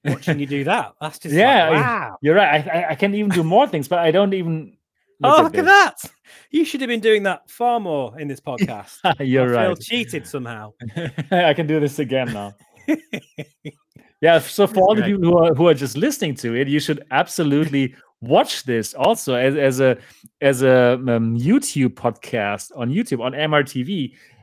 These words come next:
Speaker 2: Then you could see all these amazing things. I think, I think you
Speaker 1: That'd be
Speaker 2: can, I, you
Speaker 1: cool.
Speaker 2: can even do more things. So probably, I don't know, can I do the heart? Does it do something? Yes,
Speaker 1: Oh,
Speaker 2: look at
Speaker 1: yeah,
Speaker 2: this.
Speaker 1: yeah, yeah.
Speaker 2: <laughs> Yeah.
Speaker 1: That's it. I'm gonna buy an Apple product just for that.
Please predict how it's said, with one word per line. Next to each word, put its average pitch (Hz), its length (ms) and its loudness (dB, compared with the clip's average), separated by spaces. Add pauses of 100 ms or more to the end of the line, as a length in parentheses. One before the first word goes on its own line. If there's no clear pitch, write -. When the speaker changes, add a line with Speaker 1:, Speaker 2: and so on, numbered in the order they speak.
Speaker 2:
Then 139 120 -6
you 160 100 -4
could 165 200 -6
see 170 200 -6
all 156 320 2
these 151 240 -4
amazing 131 460 -6
things. 127 320 -10 (340)
I 175 80 4
think, 240 140 2
I 185 120 4
think 277 220 -4
you 202 80 -6
Speaker 1:
That'd 135 60 -12
be 190 80 -4
Speaker 2:
can, - 120 -8
I, 170 40 2
you 170 80 0
Speaker 1:
cool. 170 100 -6
Speaker 2:
can 180 100 0
even 190 220 -2
do 143 100 -2
more 135 260 2
things. 104 380 -8
So 123 80 -12
probably, 170 440 -6 (440)
I 123 60 0
don't 143 120 0
know, 131 80 -4
can 147 160 -4
I 143 80 2
do 131 320 -4 (240)
the 110 100 -10
heart? 156 400 -2
Does 131 100 -6
it 107 100 -10
do 151 140 -8
something? 196 380 -10
Yes, 107 180 -6
Speaker 1:
Oh, 202 60 0
Speaker 2:
look 247 100 0
at - 20 -2 (200)
Speaker 1:
yeah, 294 240 -2
Speaker 2:
this. - 40 -20 (120)
Speaker 1:
yeah, 220 320 -12 (880)
yeah. - 360 -2
Speaker 2:
<laughs> - 40 -20 (920)
Yeah. 139 220 4
Speaker 1:
That's - 140 -2
it. 208 140 -4
I'm 214 100 0
gonna 202 160 0
buy 180 340 2
an 156 80 -4
Apple 160 500 -6 (140)
product 131 340 -8
just 151 180 -10
for 135 80 -14
that. 123 220 -10